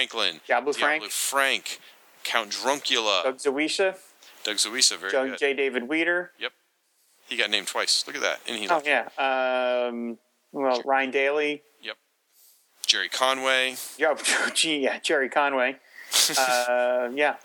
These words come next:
Speaker 2: Uh, oh, uh, Siskoid.
Speaker 1: Oh, of course,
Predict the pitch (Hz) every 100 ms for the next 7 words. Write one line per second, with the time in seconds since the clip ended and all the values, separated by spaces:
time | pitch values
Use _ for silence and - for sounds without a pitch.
0 | - - 165 175 175 175 175 170 170 170
1 | - 254 214 190 180 220 - 196 185 226
2 | 220 _ - - 214 214 381